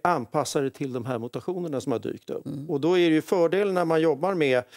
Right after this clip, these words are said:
Speaker 1: både den här Astras teknik, R N A-teknik och D N A, det är det att man kan snabbt anpassa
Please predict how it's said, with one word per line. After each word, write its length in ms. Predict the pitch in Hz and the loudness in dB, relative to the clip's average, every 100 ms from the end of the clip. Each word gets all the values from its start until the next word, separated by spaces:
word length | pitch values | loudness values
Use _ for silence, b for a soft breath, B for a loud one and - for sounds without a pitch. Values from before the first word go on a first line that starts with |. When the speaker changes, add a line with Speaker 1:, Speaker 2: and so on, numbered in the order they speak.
| B B - | B B -6
Speaker 1:
både 460 | 131 131 151 185 | -2 2 2 2
den 160 | 156 156 | 2 0
här 80 | 143 | 0
Astras 400 | 123 - 147 - | -2 -2 -4 -2
teknik, 500 | 190 - 180 185 - | -4 -2 -2 -2 -2
R 180 | 165 156 | 0 0
N 140 | 127 | 0
A-teknik 560 | 123 117 123 - 120 117 | 0 0 -4 -4 -4 -4
och 80 | 117 | -4
D 180 | 143 | -2
N 140 | 110 113 | 0 0
A, 160 | 147 | 0
det 200 | 117 185 | 0 0
är 40 | 226 | 0
det 80 | 127 | -2
att 140 | 123 | -2
man 80 | 139 | -4
kan 140 | 165 | -4
snabbt 440 | 151 - 202 - - | -6 -4 -4 -4 -2
anpassa 760 | 165 135 - 190 - 185 110 | -2 -2 -4 -4 -2 0 0